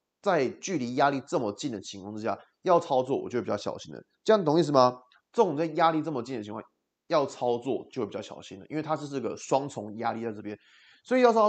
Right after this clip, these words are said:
要操作这种股票就是麻烦，就等到什么？要等到股价第一个它站回五日线之后再来吧。你看像现在连周线，它的周线也还没有站上五日均线，所以像这种股票短时间内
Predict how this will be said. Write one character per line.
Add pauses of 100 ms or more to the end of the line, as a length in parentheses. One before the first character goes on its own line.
要
操
作
这
种
股
票
就
是
麻
烦，
就
等
到
什
么？ (200)
要
等
到
股
价 (280)
第
一
个
它
站
回
五
日
线
之
后
再
来
吧。 (340)
你
看
像
现
在
连
周
线， (320)
它
的
周
线
也
还
没
有
站
上
五
日
均
线， (380)
所
以
像
这
种
股
票
短
时
间
内